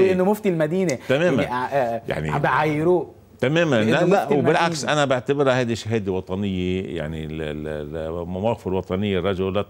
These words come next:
Speaker 2: ما بدها يعني شهادة من أحد، لا بدها فحص دم من أحد. مشان هيك أنا بقول شغلة، إنه اليوم ما حصل في طرابلس يجب أن يستكمل، مش يوقف عند هون وبس. ولكن أنا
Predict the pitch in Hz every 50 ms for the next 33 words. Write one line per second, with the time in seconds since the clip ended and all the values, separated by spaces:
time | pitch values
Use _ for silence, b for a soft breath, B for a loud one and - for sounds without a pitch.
0 | - - 95 104 110 113 104 85 78 65 b b b b b b - - 76 82
1 | 78 76 - 85 85 98 98 85 90 82 82 82 90 92 95 107 110 107 117 120
2 | 117 110 95 101 92 85 B B B B B - - 113 - 104 101 82 78 101
3 | 98 92 90 85 90 - 73 - - 67 58 - - - - 107 101 98 - -
4 | 131 131 135 143 131 - - 98 107 107 101 92 104 110 95 - 107 98 95 80
5 | 69 67 - - B B B B B B B B B B B - 117 120 120 107
6 | 101 107 117 120 107 92 87 78 - - 104 - 101 90 82 78 - 101 - -
7 | 80 76 82 87 80 80 85 87 90 85 - - - - 92 87 85 87 58 80
8 | 80 71 - - 80 73 - - 67 65 64 - - - - - - 82 101 101
9 | - - 107 82 69 - - 60 69 67 71 76 73 69 65 64 69 69 - -
10 | - - b b b b b b - - 98 117 127 - - 110 101 - - 113
11 | 110 104 107 110